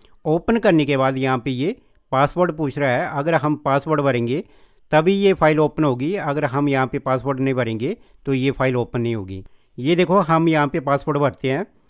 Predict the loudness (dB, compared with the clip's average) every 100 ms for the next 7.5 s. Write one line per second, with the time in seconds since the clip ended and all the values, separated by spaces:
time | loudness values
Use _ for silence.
0 | _ -8 -2 0 0 -4 -6 -6 -8 -10
1 | -12 -8 -4 -2 -2 -2 -2 2 2 0
2 | -6 -20 -20 -14 0 0 2 2 4 2
3 | 2 0 -2 -4 -6 _ _ _ -12 -8
4 | 0 0 2 0 0 0 -2 0 -2 0
5 | -2 -2 -2 -4 -2 -4 -6 -8 -2 -2
6 | -2 -4 -2 -2 -2 -2 -4 -4 -4 -4
7 | -4 -8 -12 -14